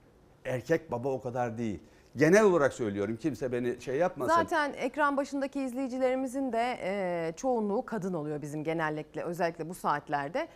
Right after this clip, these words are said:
Speaker 2: Dolayısıyla ben size hiçbir şey söylemeyeceğim, onlar söylerler.
Speaker 1: Tamam.
Speaker 2: Ama tabii şöyle oluyor. E, markete giden kadın, alışverişi
Speaker 1: Evet,
Speaker 2: yapan
Speaker 1: evet.
Speaker 2: kadın, çocuğunun okuluyla, öğretmeniyle
Speaker 1: Evet.
Speaker 2: muhatap olan kadın, ço-, çocuğun hem duygusal hem fiziksel ihtiyaçlarıyla,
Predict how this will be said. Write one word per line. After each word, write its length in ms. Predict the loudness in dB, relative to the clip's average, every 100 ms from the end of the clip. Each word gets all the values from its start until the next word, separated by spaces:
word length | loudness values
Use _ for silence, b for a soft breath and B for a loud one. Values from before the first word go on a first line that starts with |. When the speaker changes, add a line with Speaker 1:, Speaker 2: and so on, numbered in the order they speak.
| B -6
Speaker 2:
Dolayısıyla 360 | -4 -2 -2
ben 160 | -2 -2
size 200 | -2 -6
hiçbir 180 | -6 -8
şey 120 | -8
söylemeyeceğim, 520 | -2 0 0 -2 -4
onlar 260 | -2 -2 -2
söylerler. 460 | -2 -2 2 2 2
Speaker 1:
Tamam. 180 | 0 -2 B
Speaker 2:
Ama 180 | 0 2
tabii 180 | 2 -2
şöyle 300 | 0 2 4
oluyor. 280 | 2 0 -4 B B B -4
E, 380 | 2 4 4 4
markete 440 | 6 6 6 0 0
giden 300 | 2 2 2
kadın, 340 | 0 -2 -4 -6 -2
alışverişi 360 | 0 2 4 2
Speaker 1:
Evet, 140 | 4
Speaker 2:
yapan 340 | 2 4 2
Speaker 1:
evet. 100 | 4
Speaker 2:
kadın, 280 | 2 2 0 B B B
çocuğunun 480 | 2 2 4 4 4
okuluyla, 640 | 0 0 0 0 2 2 4
öğretmeniyle 680 | 4 2 2 2 2 2 4
Speaker 1:
Evet. 80 |
Speaker 2:
muhatap 420 | 6 4 4 0 2
olan 280 | 2 2 2
kadın, 340 | -2 -2 -4 -4
ço-, 200 | -2 -4 -4
çocuğun 360 | -4 -2 0 2
hem 260 | 4 4 4
duygusal 500 | 2 0 6 6 6
hem 180 | 0
fiziksel 600 | 0 -4 -6 -2 2 2 -2 B B
ihtiyaçlarıyla, 1000 | -4 0 2 2 2 0 2 6 6